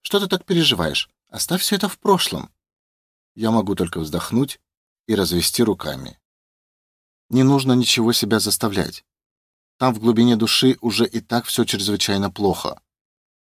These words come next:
Ещё осталось себя только заставить, чтобы окончательно добить из последних сил старающееся выжить существо.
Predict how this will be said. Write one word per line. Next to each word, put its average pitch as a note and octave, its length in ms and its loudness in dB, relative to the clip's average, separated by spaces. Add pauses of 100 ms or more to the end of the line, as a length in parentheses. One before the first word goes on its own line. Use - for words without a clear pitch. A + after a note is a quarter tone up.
(180)
Ещё A2+ 300 2
осталось A#2+ 400 0
себя G#2+ 340 0
только - 260 -12
заставить, A#2+ 640 -4 (340)
чтобы G#2 240 0
окончательно F2+ 680 -2
добить E2+ 360 -2
из E2+ 120 -4
последних E2+ 520 -4
сил B2+ 320 2 (220)
старающееся G2+ 1120 -2
выжить E2+ 420 -2
существо. D2 680 -4